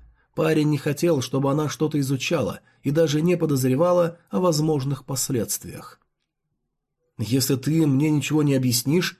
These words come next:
я пойду к семье Лоу», сказал Хан Сень. Но Лоу Лань ответила: «Это тебе ничего не даст».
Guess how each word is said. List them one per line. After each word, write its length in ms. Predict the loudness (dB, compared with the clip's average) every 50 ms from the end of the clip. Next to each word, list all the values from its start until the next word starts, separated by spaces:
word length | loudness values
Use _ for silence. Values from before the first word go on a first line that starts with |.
| _ _ -10
я 260 | -6 -2 0 0 0
пойду 320 | 0 0 0 0 0 0
к 80 | 0 0
семье 340 | -2 0 0 0 2 2 2
Лоу», 500 | 2 2 2 2 2 0 -2 -4 -6 _ _ _
сказал 420 | -12 -6 -2 -2 0 0 0 -2
Хан 260 | -2 -2 -2 -2 0 0
Сень. 400 | 0 -2 -2 -4 -6 -8 -12 -20 _ _ _ _ _ _ _ -10
Но 200 | -4 -2 0 0
Лоу 280 | 2 2 2 2 4 4
Лань 220 | 2 2 2 0 -2
ответила: 600 | -4 -4 -2 -4 -2 -4 -4 -10 -12 -14 -16 -18 _ _ _ _ _ _ _ -6
«Это 240 | -2 -2 0 -2 -2
тебе 440 | -2 -2 0 0 2 2 2 2
ничего 400 | 2 2 0 0 -2 0 0 0
не 120 | 2 2 0
даст». 400 | 0 -2 -4 -4 -6 -10 -10